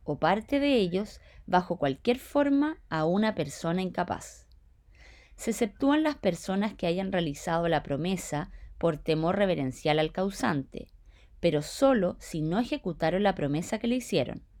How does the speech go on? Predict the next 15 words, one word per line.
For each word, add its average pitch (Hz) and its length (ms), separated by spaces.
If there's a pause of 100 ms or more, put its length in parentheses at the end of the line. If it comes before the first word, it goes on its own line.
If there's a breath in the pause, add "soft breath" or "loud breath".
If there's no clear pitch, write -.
(840 soft breath)
La 220 180
causal 240 540
tiene 240 260
por 220 140
objeto 190 400
reforzar 190 580
lo 196 140
que 180 100
dispone 170 420
el 180 80
artículo 190 520
novecientos 165 600
sesenta 165 420
y 160 80
seis, 160 500